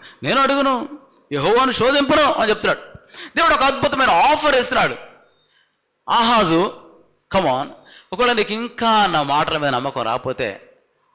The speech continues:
ask me for a sign, ask me for a sign. సూచన అడుగు. ఎందుకు సూచన? To back up my promise. నా వాగ్దానము కరెక్ట్ అని చెప్పడానికి నీకు సైన్ ఇస్తాను అన్నాడు.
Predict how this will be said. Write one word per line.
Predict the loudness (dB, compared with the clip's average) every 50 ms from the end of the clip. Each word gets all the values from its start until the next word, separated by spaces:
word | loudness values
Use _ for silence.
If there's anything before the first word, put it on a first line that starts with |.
| -8 -6 -6
ask | -4 -4 -6 -6 -8 -6
me | -6 -6 -6
for | -6 -6 -6
a | -4 -4 -4
sign, | -2 -4 -4 -4 -6 -8 -10 -12 -16 -20 -20 -20 -20 _ -14 -8 -6 -4
ask | -4 -4 -6 -8 -8 -8
me | -8 -8
for | -6 -8 -8
a | -8 -8
sign. | -10 -10 -10 -10 -10 -10 -10 -14 -18 _ _ _ _ _ _ _ _ -6
సూచన | -2 -2 -2 -2 -2 -2 -2 -2
అడుగు. | -2 -4 -4 -8 -12 -20 _ -20 -14 -8 -4
ఎందుకు | -2 -2 0 0 0 0
సూచన? | 0 0 0 0 0 2 2 2 0 0 -4 -8 -18 -20 -20 -20 _ _ _ _ _ _ -4
To | -4 -2
back | 0 0 2 2 2 2 0
up | 0 0 -2 -2 0
my | -2 -2 0 0
promise. | 2 2 2 2 2 2 2 2 0 0 0 -2 -4 -6 -10 -14 -6 -2
నా | 0 0
వాగ్దానము | 2 2 2 2 2 0 2 2 2 2 2 0 0
కరెక్ట్ | 0 0 0 2 2 2 0 0
అని | -2 -2
చెప్పడానికి | 0 0 0 2 2 2 2 2 0
నీకు | -2 -2 0 0 0
సైన్ | 0 0 0 2 2 2 2 2 2
ఇస్తాను | 0 0 0 0 0
అన్నాడు. | 0 0 -2